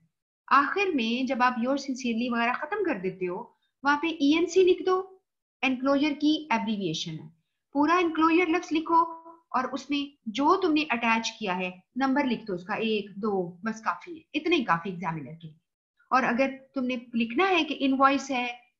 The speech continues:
या तुम्हारी कोई कॉपी है किसी चीज की, तो वो लिख दो वहां पर, doesn't make the difference। मोहम्मद मुबशिर सईद कह रहे हैं, "अक्टूबर से बताया गया क्या classes का? मुझे नहीं पा-, मालूम।"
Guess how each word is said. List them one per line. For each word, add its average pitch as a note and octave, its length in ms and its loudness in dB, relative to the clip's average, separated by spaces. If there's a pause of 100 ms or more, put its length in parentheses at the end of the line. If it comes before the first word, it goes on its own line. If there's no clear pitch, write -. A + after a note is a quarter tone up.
(120)
या B3 140 0
तुम्हारी A#3+ 300 0
कोई A#3 160 -6
कॉपी A#3 360 2
है C#4 60 0
किसी B3 160 -4
चीज A3+ 300 -6
की, A3 80 -6
तो G#3+ 80 -10
वो A#3 80 -6
लिख F4 240 -2
दो D#4 60 -6
वहां D4+ 180 -4
पर, C#4 180 -18 (280)
doesn't D#4+ 240 -2
make C#4 160 -2
the A#3 100 -6
difference। F#3+ 320 -12 (800)
मोहम्मद C#4 360 2
मुबशिर C4+ 460 -2
सईद C#4+ 320 -2
कह C#4 100 0
रहे C#4 100 0
हैं, C4+ 60 0
"अक्टूबर B3 380 -6
से C#4 160 -10
बताया B3+ 320 -2
गया A#3 200 -4
क्या A#3 260 -8
classes G#3 440 -6
का? D4+ 200 -2
मुझे A3 240 -6
नहीं G#3 140 -8
पा-, A3 220 -8
मालूम।" A#3 360 -4